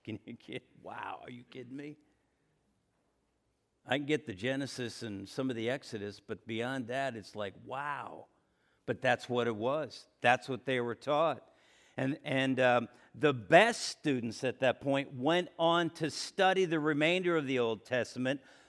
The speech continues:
The rest, as they got into their middle teen years, fourteen, fifteen or so, thirteen was the bar mitzvah for boys, the,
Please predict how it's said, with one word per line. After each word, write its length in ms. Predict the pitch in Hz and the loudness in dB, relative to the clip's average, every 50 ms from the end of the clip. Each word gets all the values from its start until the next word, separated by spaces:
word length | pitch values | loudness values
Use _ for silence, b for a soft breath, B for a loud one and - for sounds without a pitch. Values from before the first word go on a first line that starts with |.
| b | b
The 200 | - 120 135 160 | 2 6 6 8
rest, 760 | 147 143 135 131 156 185 214 208 175 147 - - - - - - _ _ _ _ _ _ _ _ | 8 6 6 6 6 6 8 6 4 4 2 -4 -10 -14 -18 -20 _ _ _ _ _ _ _ _
as 200 | - 139 135 123 | -2 -2 -2 2
they 160 | 113 147 147 139 | 2 2 2 4
got 260 | 120 151 156 156 151 | 6 6 6 6 4
into 380 | 160 160 156 147 - - 160 | 2 0 -2 -2 0 0 2
their 200 | 139 135 139 131 | 2 4 4 4
middle 440 | 131 131 139 151 170 165 170 160 151 | 4 4 4 4 4 4 4 2 0
teen 500 | - - - 185 175 170 170 170 165 160 | -4 -6 -2 0 2 2 2 2 2 2
years, 560 | 143 139 139 143 143 147 151 151 147 - - - - | 2 2 2 2 2 2 0 0 -2 -4 -8 -14 -8
fourteen, 600 | - 160 160 156 160 - - - 160 156 151 151 | -2 0 0 0 0 -4 -4 -2 0 0 0 -2
fifteen 600 | 147 151 160 165 160 165 - - 160 156 156 151 | -2 -2 -4 -4 -4 -6 -8 -4 -2 0 0 0
or 120 | 151 147 143 | 0 -2 -4
so, 460 | 143 - - 160 156 156 156 151 139 B B B B _ - | -6 -4 -2 0 2 2 2 0 -2 B B B B _ 4
thirteen 680 | - 185 220 226 - - - - 160 139 135 143 147 147 | 6 8 8 6 4 -2 -2 0 2 2 2 2 2 2
was 360 | 139 143 143 139 131 110 - 107 | 4 4 4 4 2 0 -4 -2
the 220 | 117 131 127 113 b b b b b | 2 2 2 2 b b b b b
bar 320 | 120 98 151 156 151 151 135 | 2 8 10 10 10 10 8
mitzvah 720 | 131 147 190 208 - - - - - 127 120 131 143 139 - _ _ _ _ _ | 8 6 6 6 4 -2 -10 -4 0 2 2 2 0 -4 -10 _ _ _ _ _
for 180 | - 147 143 131 | 4 6 6 6
boys, 720 | 113 98 127 156 185 180 147 127 123 131 147 139 131 - - | 6 4 2 4 6 6 6 6 6 4 2 -4 -10 -10 -6
the, 200 | 110 113 110 | -4 -4 -4